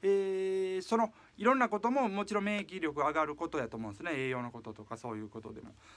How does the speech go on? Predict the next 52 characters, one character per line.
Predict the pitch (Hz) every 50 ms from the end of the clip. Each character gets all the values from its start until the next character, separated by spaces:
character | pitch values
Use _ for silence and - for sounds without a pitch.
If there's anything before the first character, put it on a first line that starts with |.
| - -
そ | - - 220
れ | 233 226 226 220 220 214 208 202
プ | - - 320
ラ | 269 -
ス | - -
で | 107 98
す | -
ね、 | 151 165 151 -
そ | - - 135
の | 123 120
生 | 117 139
き | - - 147
る | 135 143
力、 | 147 - - - 135 - - _ _ _ _ - - _ _ _ _ _ - - _ _ -
こ | - 220
れ | 233 254
を | 240 226
高 | 226 - 190 180 165
め | 151 139
る | 120 123 - - _ _ _ _ _ _ _ _ _
こ | - - 180
と | - 175 180
が、 | 190 254 269 233 - - - - - - - _ _ -
え | 131 135 135
ー、 | 135
免 | 143 139 139 135
疫 | - - 135
力 | 165 190 190 285
を | 254
上 | 165 139
げ | 127 123
る | 120 120
こ | 117 - 113
と | - 110 98
に | 92 92 92 92 95 101 101 - - 90 -
つ | - - 190
な | 196 175
が | 175 170
る | 156 135
ん | 117
じ | 104
ゃ | 101
な | 95 95
い | -
か | - 98
な | - - _ _ _ _ _ _ _ _ _ _ _ _ _ _ _ -
と | -
い | 123
う | 127 123 107
ふ | 101 -
う | -
に。 | - -